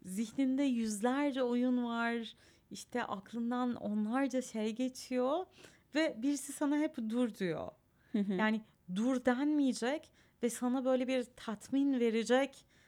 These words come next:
Speaker 1: zaman diliminin olacağını bilmek bence çocuk için çok değerli. Yani o yüzden bunun sınırını koymadan önce aslında diğerini eklemek gerekiyor.
Speaker 2: E, aslında hepimiz, "Ya biz yapıyoruz." falan diyoruz ama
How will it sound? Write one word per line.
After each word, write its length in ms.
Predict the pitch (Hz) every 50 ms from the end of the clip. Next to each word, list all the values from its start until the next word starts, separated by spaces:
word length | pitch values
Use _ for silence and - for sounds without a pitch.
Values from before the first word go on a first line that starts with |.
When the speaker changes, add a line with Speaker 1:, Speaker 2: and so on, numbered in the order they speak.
| _ _
Speaker 1:
zaman 460 | _ 190 196 220 233 254 277 285 277 262
diliminin 440 | 262 247 247 233 240 240 262 269
olacağını 800 | - - - 208 190 202 226 208 208 240 233 233 240 262 320 285
bilmek 460 | 302 277 233 202 190 214 302 381 403 - - - _ _ _ _ _ _ _ _ _ _ _
bence 600 | - 240 254 302 302 254 254 294 330 370 349 - - -
çocuk 260 | - 262 262 262 254
için 240 | - - - 302 285
çok 260 | - 285 277 - -
değerli. 500 | 226 190 170 156 147 147 151 143 143 - - - - - _ _
Yani 240 | - 202 202 208 196 - _ _ _ _ _ _ _ _ _ _ _ - _ _ _ -
o 20 | 226
yüzden 320 | 220 214 226 214 214 196
bunun 180 | 190 208 226 240
sınırını 600 | 226 - - - 240 233 240 240 233 240 240 233
koymadan 600 | - - 254 262 277 277 262 254 220 208 196 190
önce 360 | 185 180 180 185 262 311 330 - -
aslında 600 | - 220 214 - - - 247 247 247 302 359 359 - - - - _ _ _ - 196
diğerini 380 | 214 262 277 277 247 269 302
eklemek 640 | 320 - - 202 190 - - 226 220 226 226 226 -
gerekiyor. 540 | - 180 165 156 151 - - - - - 170 - _ _ _ _ _ - _ _ _ _ _ _ _ _ _ _ _ _ _ _ _ _
Speaker 2:
E, 120 | - 208 208
aslında 380 | 190 202 208 - - 233 233
hepimiz, 320 | 240 233 - 262 247 233 - - - - -
"Ya 140 | - 196 196
biz 140 | 214 220 214
yapıyoruz." 420 | 240 262 254 - 403 440 427 - - -
falan 360 | - 220 220 247 262 247 220
diyoruz 280 | 214 214 226 254 -
ama 200 | 440 339 233 170